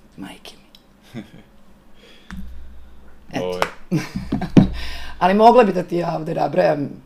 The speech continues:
Speaker 2: Mhm.
Speaker 1: na stotine stihova u kojima, u ra-, zavisnosti od toga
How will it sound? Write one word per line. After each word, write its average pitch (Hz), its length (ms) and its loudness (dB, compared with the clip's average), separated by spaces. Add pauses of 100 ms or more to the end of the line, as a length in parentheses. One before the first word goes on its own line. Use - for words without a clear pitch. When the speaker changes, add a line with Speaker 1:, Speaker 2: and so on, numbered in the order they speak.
Speaker 2:
Mhm. 113 220 -12 (260)
Speaker 1:
na 143 120 -4
stotine 139 440 -2
stihova 110 520 -8 (200)
u 113 100 -16
kojima, 117 520 -10 (960)
u 123 80 -10
ra-, 123 260 -4
zavisnosti 131 640 -6
od 113 200 -10
toga 117 400 -6